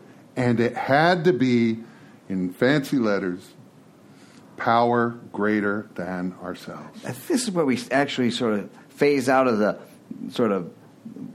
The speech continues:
Speaker 2: considering the God, and we start using God more bluntly, I think, following forward from this point. Next paragraph. If that is what we must have to survive, what is the question?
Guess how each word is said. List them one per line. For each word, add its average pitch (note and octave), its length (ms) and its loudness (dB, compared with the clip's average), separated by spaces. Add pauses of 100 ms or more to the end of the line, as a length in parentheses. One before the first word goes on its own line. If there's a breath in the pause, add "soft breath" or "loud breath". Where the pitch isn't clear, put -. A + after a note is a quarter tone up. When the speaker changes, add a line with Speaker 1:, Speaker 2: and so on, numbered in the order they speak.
(300)
Speaker 2:
considering D3 640 2
the G#2+ 80 2
God, A2 240 2
and A2+ 140 4
we A#2+ 60 2
start C#3 240 0
using A#2 320 2
God A#2 320 4
more G#2+ 240 2
bluntly, G2 520 -2
I E2+ 60 -6
think, F#2 300 -8
following G2 340 -2
forward G2 320 -4
from F2 120 -6
this F2+ 140 -6
point. - 340 -10 (500 loud breath)
Next C3 340 0
paragraph. B2 480 2
If E3 340 2 (220 loud breath)
that D3 260 4
is D3 180 2
what C3+ 220 2
we C3 140 4
must B2+ 260 2
have C3+ 240 2
to A#2 100 -4
survive, A2 480 0
what A2+ 220 0
is A#2+ 160 0
the A2+ 80 -2
question? - 640 -4